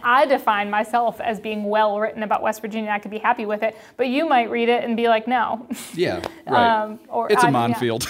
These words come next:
Speaker 1: Yeah, yeah.
Speaker 2: <laughs> It's a minefield, but, but you're right. Like, take the time to at least try to do it right,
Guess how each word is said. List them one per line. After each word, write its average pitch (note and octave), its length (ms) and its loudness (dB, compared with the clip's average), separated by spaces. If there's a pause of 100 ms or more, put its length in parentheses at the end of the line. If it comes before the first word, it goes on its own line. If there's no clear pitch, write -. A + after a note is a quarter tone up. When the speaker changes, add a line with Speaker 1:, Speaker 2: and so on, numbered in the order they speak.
(200)
Speaker 1:
Yeah, C4 280 6
yeah. - 280 -2
Speaker 2:
<laughs> - 800 -18
It's F#3+ 160 -4
a - 20 -2
minefield, E3+ 380 0
but, A3 260 0
but F3+ 160 0
you're D#3 80 0
right. B2+ 200 2
Like, A#2+ 200 -2
take E3 240 -4
the B2+ 80 -4
time A#2+ 280 -2
to G2+ 180 -2
at - 100 -6
least G#2+ 300 -8
try G2 240 -2
to C#2 100 -8
do B1+ 160 -10
it G1+ 80 -14
right, C2+ 240 -10